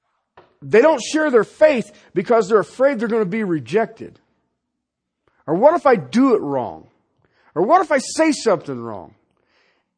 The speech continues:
And, and I, I, I wish people would understand this. You can't. You can't screw it up.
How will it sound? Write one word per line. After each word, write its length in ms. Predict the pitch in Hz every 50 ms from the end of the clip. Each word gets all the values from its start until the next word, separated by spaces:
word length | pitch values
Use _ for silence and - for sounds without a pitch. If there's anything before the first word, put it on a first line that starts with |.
| _ _ - 180
And, 180 | 214 233 233
and 240 | - - - 240 254
I, 120 | 254 254 226
I, 320 | - - 220 240 233 220 - _ _ _ -
I 100 | 214 226
wish 400 | 254 294 349 403 349 - - -
people 280 | - 359 359 320 311 277
would 160 | 277 277 277
understand 720 | 277 262 233 240 - - - - 285 320 339 330 285 214 170
this. 340 | 160 160 170 - - - - _ _ _ _ -
You 200 | 208 285 320 311
can't. 580 | - - 370 392 392 392 359 - - - - _ _ _ _ _ _ _ _ _ _ _ _ _ _ _ _ _ _ _ -
You 200 | - 254 370 381
can't 340 | 381 - 311 381 370 349 311
screw 460 | - - - - - 330 381 392 392
it 60 | 381
up. 320 | 403 427 427 403 403 415